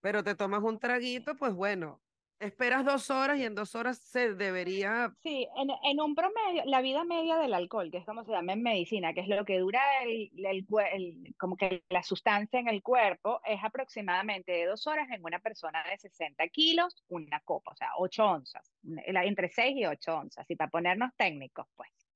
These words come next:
Speaker 2: Entonces, si tú pesas menos, o bebes menos, o esperas más, obvio, ¿no?
Speaker 1: <laughs>
Speaker 2: ¿A qué?
Speaker 1: Ok.
Speaker 2: Ajá.
Speaker 1: ¿Y hay algún licor que sea preferible? O sea, que haga
Speaker 2: Sí.
Speaker 1: menos daño. Mejor tómate una cervecita, tómate un vino.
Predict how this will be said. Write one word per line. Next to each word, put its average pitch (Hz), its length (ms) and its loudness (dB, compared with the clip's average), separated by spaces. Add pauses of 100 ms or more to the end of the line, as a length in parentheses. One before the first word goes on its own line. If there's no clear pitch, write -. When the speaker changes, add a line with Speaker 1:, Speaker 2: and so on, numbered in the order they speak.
(540)
Speaker 2:
Entonces, 240 280 0
si 254 100 -2
tú 247 140 -2
pesas 277 380 2
menos, 262 420 2 (140)
o 196 120 -10
bebes 185 300 -6
menos, 349 320 -4 (180)
o 220 140 -6
esperas 170 380 -8
más, 160 200 -12 (800)
obvio, 165 360 -4 (680)
¿no? 214 140 -2
Speaker 1:
<laughs> 277 180 -2
Speaker 2:
¿A 196 100 -6
qué? 208 160 -2 (260)
Speaker 1:
Ok. 202 260 -6 (300)
Speaker 2:
Ajá. 180 300 -6
Speaker 1:
¿Y 285 140 -2
hay 269 260 0
algún 302 440 -2
licor 262 480 -4
que 262 160 -2
sea 254 580 -2 (240)
preferible? 220 1040 -2 (400)
O 202 120 -4
sea, 220 160 0
que 226 120 -2
haga 214 180 0
Speaker 2:
Sí. 240 80 4
Speaker 1:
menos 233 200 2
daño. 220 280 0
Mejor 208 260 -2
tómate 240 260 -2
una 247 120 -2
cervecita, 202 720 -4
tómate 214 380 -4
un 220 120 -6
vino. 214 640 -2